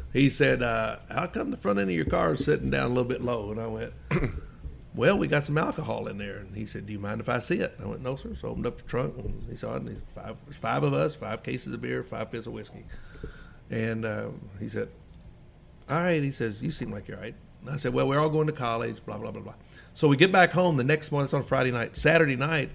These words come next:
there's a knock at my door. It's the same guys. "Come on, Doug, we're gonna try out for the Reds." "All right. That's just what you did back then. You wanna do it? Let's do it." Okay. We get to the ballpark. "Anybody got a glove? Anybody got a pair of spikes?" One of the guys did. They said, "Doug, you go first." They never had any intention of going.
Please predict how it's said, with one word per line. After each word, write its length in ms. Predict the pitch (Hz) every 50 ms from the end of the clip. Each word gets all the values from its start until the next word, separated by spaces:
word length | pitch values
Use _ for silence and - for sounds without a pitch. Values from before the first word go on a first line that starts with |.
| -
there's 120 | - 113 113
a 40 | 110
knock 220 | 117 123 131 -
at 60 | 120 113
my 120 | 110 110
door. 200 | 110 135 151 147
It's 80 | 135 143
the 40 | 107 -
same 220 | - 120 120 120
guys. 360 | 117 127 135 117 107 104 - - - - - - - -
"Come 100 | 165 170
on, 80 | 151 123
Doug, 180 | 117 127 127
we're 60 | 131
gonna 160 | 123 127 117 -
try 140 | - 123
out 120 | 120 117 -
for 60 | -
the 60 | 113 110
Reds." 380 | 113 117 104 101 - - - - - - - - - - - - - - - - - - - - - - - -
"All 100 | 156 175
right. 200 | 151 135 139 - - - - - - - - - - - - -
That's 140 | - -
just 140 | - 170 - - - -
what 220 | 123 120 127 - 139
you 40 | 139
did 220 | 175 196 180 139
back 160 | 123 117 -
then. 180 | 113 107 101 123
You 80 | 170 143
wanna 140 | 156 160 170
do 60 | 147
it? 80 | -
Let's 140 | 160 185 -
do 140 | - - 147
it." 120 | 135 - -
Okay. 320 | - 127 135 - 123 143 143 - - - - -
We 100 | 147 147
get 100 | 175 165
to 60 | 160
the 60 | 151
ballpark. 480 | 139 160 185 180 - - 139 143 - - - - - - - - - - -
"Anybody 240 | 143 156 165 160 156
got 100 | 156 147
a 40 | 139
glove? 360 | 135 139 143 151 165 160 - - -
Anybody 200 | 143 127 131 123
got 100 | 127 120
a 20 |
pair 140 | 123 131 127
of 60 | 117
spikes?" 460 | - - 123 127 151 - - - -
One 240 | - - 117 123 135
of 60 | 143
the 60 | 143 143
guys 300 | 135 135 135 131 113 107
did. 520 | 127 151 156 147 131 127 123 - - 131
They 100 | 120 113
said, 180 | 110 - 117 107
"Doug, 180 | 120 135 127 117
you 80 | 127 127
go 140 | 131 127 113
first." 380 | - - 127 117 104 - -
They 140 | - 135 147
never 220 | 147 139 127 123 107
had 160 | 117 123 120
any 140 | 117 117 117
intention 360 | - 143 - 117 - - 117 113
of 60 | 110
going. 240 | 107 107 107 -